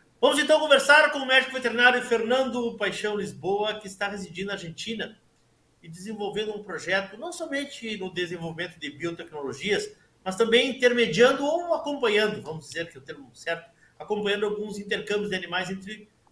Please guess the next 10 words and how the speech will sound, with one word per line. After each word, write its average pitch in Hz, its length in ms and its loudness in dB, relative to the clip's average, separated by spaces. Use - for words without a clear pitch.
esses 190 240 -6
dois 196 200 -2
países. - 580 -6
E 269 60 2
aqui 277 200 4
comigo, 269 280 0
então, 285 360 8
diretamente 226 1160 0
da 165 460 0
Argentina, 220 880 -6